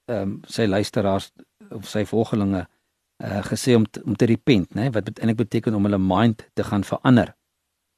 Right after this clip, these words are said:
Maar die apostel Paulus skryf ook baie keer. Hy skryf in Romeine twaalf vers twee dat ons, ehm, ons denke moet vernuwe. Eh, Paulus skryf in Efese, Efesiërs hoofstuk, eh, hoofstuk vier vers drieëntwintig,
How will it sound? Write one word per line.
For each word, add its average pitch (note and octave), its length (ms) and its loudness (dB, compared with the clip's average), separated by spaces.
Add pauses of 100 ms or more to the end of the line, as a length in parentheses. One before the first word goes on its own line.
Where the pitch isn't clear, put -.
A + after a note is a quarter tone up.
(840)
Maar C3 100 2
die C3+ 100 6
apostel D#3+ 380 6
Paulus F3 560 6
skryf C3+ 400 0
ook D3 180 2
baie A2+ 260 4
keer. G2+ 200 0
Hy F#2 80 -2
skryf C3+ 320 2
in C3 100 6
Romeine A2+ 380 4
twaalf C3 320 4
vers A#2+ 320 -2
twee C#3+ 200 6
dat B2 160 2
ons, A#2 340 -4 (580)
ehm, G2 400 0
ons A#2+ 200 -2
denke A#2+ 320 4
moet A#2+ 180 6
vernuwe. A#2 560 4 (800)
Eh, F#2+ 220 -8
Paulus C#3 320 6
skryf C3 340 0
in B2 120 0
Efese, D3+ 720 4
Efesiërs B2 540 -2
hoofstuk, A#2 420 -2
eh, - 120 -10
hoofstuk A2 400 -8
vier D3+ 320 0
vers A#2+ 220 -2
drieëntwintig, C3+ 840 0